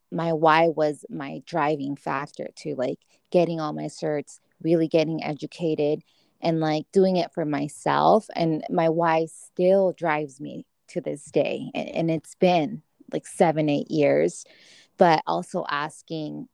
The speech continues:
clients their why, because it's really important to know your why, because that's what you hold on to when it, when it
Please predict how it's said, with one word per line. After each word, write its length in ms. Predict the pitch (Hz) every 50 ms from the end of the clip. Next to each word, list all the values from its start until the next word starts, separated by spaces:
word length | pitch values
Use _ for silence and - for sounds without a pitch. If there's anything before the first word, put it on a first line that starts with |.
| _ _ _
clients 680 | - - 170 151 151 175 180 170 151 143 139 151 - - -
their 160 | 160 151 147
why, 320 | 151 151 147 139 - - 156
because 300 | - 165 - - 180 156
it's 240 | 160 151 - - -
really 260 | 180 185 202 214 214
important 640 | 190 165 156 - - - 175 175 165 - 165 160 -
to 140 | - - 156
know 360 | 156 151 151 151 165 180 202
your 260 | 208 185 165 156 147
why, 580 | 143 135 147 147 - 143 147 147 147 156 170 185 - _ _ _ _ _ _ _ _ _ _ _ _ _ _ _ _ _ _ _ _ _ _ _ _ _ _ _ _ _ _ _ _
because 300 | - 185 - - 196 160
that's 200 | 185 175 160 -
what 120 | 160 -
you 140 | 165 156 147
hold 220 | 151 143 143 -
on 200 | 143 135 - -
to 240 | 143 - - - - 180 - _
when 220 | - 165 160 160
it, 200 | 156 151 147 - - _ _ _ _ _ _
when 200 | 160 156 151 147
it 200 | 143 143 143 -